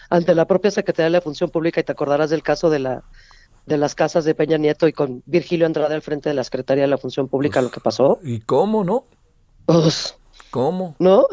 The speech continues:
Speaker 1: Entonces, si, si seguimos, eh, em, sin contar con la autonomía necesaria que tienen que tener las fiscalías en este país,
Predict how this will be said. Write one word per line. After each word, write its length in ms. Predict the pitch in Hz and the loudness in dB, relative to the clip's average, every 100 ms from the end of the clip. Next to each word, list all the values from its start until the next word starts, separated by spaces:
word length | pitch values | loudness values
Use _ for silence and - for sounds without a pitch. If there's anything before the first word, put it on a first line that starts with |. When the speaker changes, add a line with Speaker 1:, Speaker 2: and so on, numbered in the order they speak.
| - | 0
Speaker 1:
Entonces, 560 | - 214 277 277 359 - _ _ _ | 0 2 2 2 -2 -6 _ _ _
si, 400 | - 277 285 - | -6 0 0 -2
si 180 | - 262 | -8 -2
seguimos, 720 | 302 262 320 370 440 - - | 2 4 4 4 0 -4 -2
eh, 600 | 226 208 202 185 185 180 | 0 2 -2 -2 0 0
em, 260 | 170 170 156 _ _ _ _ _ _ _ | -2 -6 -10 _ _ _ _ _ _ _
sin 400 | - 214 202 - _ - | -6 -4 -4 -8 _ 0
contar 600 | 202 208 202 233 233 247 | 2 2 0 2 2 2
con 180 | 277 254 | 2 4
la 60 | |
autonomía 720 | 202 190 190 185 196 208 226 | 2 2 4 4 2 0 0
necesaria 580 | 240 180 175 - 190 226 | 0 -2 -4 0 2 2
que 120 | - | -2
tienen 300 | 175 185 226 | 0 0 0
que 100 | - | -4
tener 240 | - 160 160 | -2 0 0
las 140 | 165 | -2
fiscalías 460 | - - 135 139 147 | -4 -6 -4 -2 -2
en 120 | 160 | -2
este 200 | 135 175 | 0 -2
país, 560 | - 110 98 180 - | 0 -2 0 -4 -6